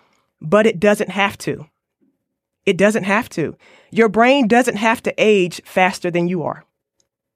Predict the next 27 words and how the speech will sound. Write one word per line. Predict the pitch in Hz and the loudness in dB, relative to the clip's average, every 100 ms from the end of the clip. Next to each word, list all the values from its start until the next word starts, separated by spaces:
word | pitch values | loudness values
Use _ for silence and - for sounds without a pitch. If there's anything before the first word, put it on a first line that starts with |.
| _ _ | _ _
Doctor | 151 196 196 190 | -2 0 0 0
Daniel | 175 175 170 | 2 2 0
Amen | 170 156 | -2 -2
said | - - | -6 -8
that. | - - | -8 -4
Your | 180 | -2
brain | 175 196 214 | 2 2 4
does | 196 180 | 2 2
not | 196 - | 0 0
have | 202 190 | -4 -4
to | - | -4
age | - 170 160 - | 0 2 2 0
faster | - 165 - | 0 0 -2
than | 165 165 | -4 -2
you | 160 147 | 0 0
are. | 135 - - - - - | -2 -6 -18 -20 -20 -2
Um, | 180 170 160 151 147 _ _ _ _ - - | 2 4 4 0 -4 _ _ _ _ -8 0
and | 208 | 2
I | |
don't | 262 | 4
know | 233 | 2
if | 196 | 2
you | 208 | 2
guys | 180 185 | 2 2
knew | 190 214 | 2 4
this, | 165 165 | 2 2
but | 175 170 | 2 0